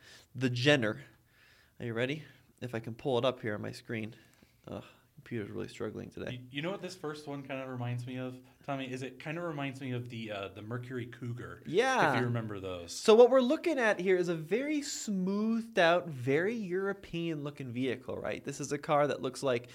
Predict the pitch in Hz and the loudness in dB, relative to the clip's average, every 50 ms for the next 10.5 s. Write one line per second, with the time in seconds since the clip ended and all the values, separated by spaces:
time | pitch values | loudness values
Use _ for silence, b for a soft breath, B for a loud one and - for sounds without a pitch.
0 | B B B B 139 147 139 127 131 127 131 127 123 123 123 120 113 113 117 117 | B B B B 2 2 2 2 0 2 2 4 4 4 2 0 -2 -6 -8 -10
1 | 117 - - 123 120 - 120 120 135 131 123 117 113 110 113 B B B B B | -8 -6 -8 -8 -8 -8 -6 -4 -4 -4 -4 -4 -6 -8 -10 B B B B B
2 | 208 208 202 - 240 226 208 196 220 247 294 320 277 202 190 165 151 151 160 180 | 6 6 6 8 6 6 8 8 8 8 8 8 6 6 6 4 2 2 0 2
3 | 233 262 269 208 190 185 - - - 240 240 302 302 226 196 170 147 139 127 120 | 2 2 2 2 2 0 2 6 8 10 10 10 10 8 4 4 4 4 2 2
4 | - - 139 123 120 120 151 135 127 123 123 123 139 123 123 143 135 135 127 - | 2 0 -4 -4 -2 -2 -2 -2 -2 -4 -4 -4 -4 -4 -2 -2 -2 -2 -2 -2
5 | - 131 123 123 123 - 156 139 - - 120 110 127 120 117 117 117 110 - - | -2 -2 -2 -2 0 0 0 0 0 -4 -10 -10 -8 -8 -6 -4 -4 -4 -6 -8
6 | - - - - - b b b b b b b b b b 120 107 104 120 123 | -12 -14 -14 -14 -18 b b b b b b b b b b 0 2 2 4 4
7 | 120 123 160 156 139 127 127 123 131 139 127 - 104 113 113 - - b b b | 4 4 4 4 6 6 8 8 10 8 8 6 4 -2 -4 -8 -12 b b b
8 | b 117 135 151 147 143 143 - 131 127 123 117 120 120 113 101 95 92 - - | b 2 2 4 4 2 0 -2 0 0 0 0 0 -2 -4 -4 -4 -4 -4 -4
9 | 120 107 101 95 92 95 90 90 85 85 90 92 95 95 92 - - 113 117 117 | -4 -2 -2 -4 -4 -6 -8 -10 -10 -10 -10 -10 -10 -12 -12 -12 -10 -8 -6 -4
10 | 110 110 110 107 107 110 117 117 113 | -4 -2 -4 -4 -4 -4 -6 -6 -8